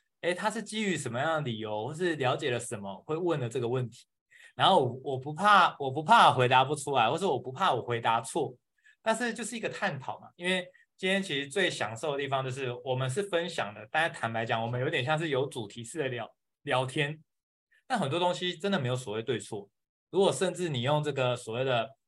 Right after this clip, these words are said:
这个道，呃，佛，呃，这个叫《金刚经》里面讲的空性，<laughs> 根本就没有对错啊。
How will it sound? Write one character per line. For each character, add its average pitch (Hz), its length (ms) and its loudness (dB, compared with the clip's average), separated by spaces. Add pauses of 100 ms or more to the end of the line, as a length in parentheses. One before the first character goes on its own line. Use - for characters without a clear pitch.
(240)
这 135 120 -6
个 123 180 2
道， 139 340 2
呃， 123 140 -2
佛， 123 320 -4
呃， 131 140 -4
这 143 100 -6
个 139 100 -4
叫 135 280 2
《金 147 160 -6
刚 147 180 4
经》 151 120 0
里 117 60 0
面 139 120 -2
讲 107 120 2
的 110 80 -6
空 143 260 -2
性， 143 220 -6 (140)
<laughs> 123 160 -4
根 170 100 4
本 139 160 2
就 160 100 0
没 147 100 4
有 123 80 4
对 131 200 4
错 127 200 2
啊。 98 120 4